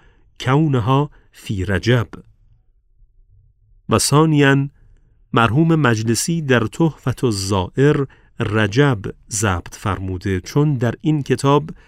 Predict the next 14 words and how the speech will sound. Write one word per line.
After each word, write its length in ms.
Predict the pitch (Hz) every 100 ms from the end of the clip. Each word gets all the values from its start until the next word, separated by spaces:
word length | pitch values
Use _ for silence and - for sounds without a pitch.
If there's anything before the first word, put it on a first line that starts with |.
| _ _ - 117
در 180 | 107 98
ضمن 580 | 98 143 139 120 117
ترجمه 600 | 107 110 101 92 98 98 95
این 220 | 95 92
حدیث 400 | 107 101 98 113
شریف 480 | - 120 135 143 -
گوید: 520 | 123 117 147 147 - _ _ _ _ _ _ _ _ -
"و 120 | 117
باید 500 | 104 113 113 139 143
که 220 | - 131
در 220 | 117 113 98
ماه 480 | 107 123 113 127
رجب 400 | 101 95 135 147 -
باشد 440 | 101 87 107 95